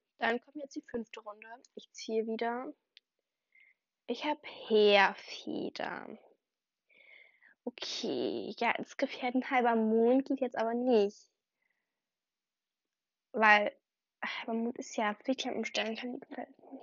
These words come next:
Heerfeder sein. Okay, ich fang an mit Feind.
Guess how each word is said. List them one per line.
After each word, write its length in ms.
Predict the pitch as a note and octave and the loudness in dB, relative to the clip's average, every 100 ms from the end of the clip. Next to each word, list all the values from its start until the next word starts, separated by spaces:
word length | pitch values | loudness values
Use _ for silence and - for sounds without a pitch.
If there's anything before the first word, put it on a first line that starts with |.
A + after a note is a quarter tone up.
| - | -8
Heerfeder 580 | C#4 C4+ - C#4 B3+ B3+ _ | -8 -8 -12 -10 -10 -12 _
sein. 800 | A#3+ B3 C#4 A#3+ G#3+ A#3 B3+ B3+ - _ _ - - - - - - - - - _ _ _ _ _ _ _ _ - - _ - | -8 -2 0 2 2 -2 -6 -8 -12 _ _ -20 -18 -18 -20 -20 -20 -18 -18 -20 _ _ _ _ _ _ _ _ -20 -20 _ 6
Okay, 580 | - C4 - C4+ D4 C#4+ | 10 10 8 2 4 4
ich 200 | D4 - | 2 -2
fang 260 | - C4+ B3+ | -2 -2 0
an 320 | - A#3+ C4 A#3+ | 2 4 6 4
mit 160 | A#3 | 2
Feind. 1200 | - - - - - - - - - _ - | -4 -12 -10 -8 -6 -4 -4 -4 -8 _ -16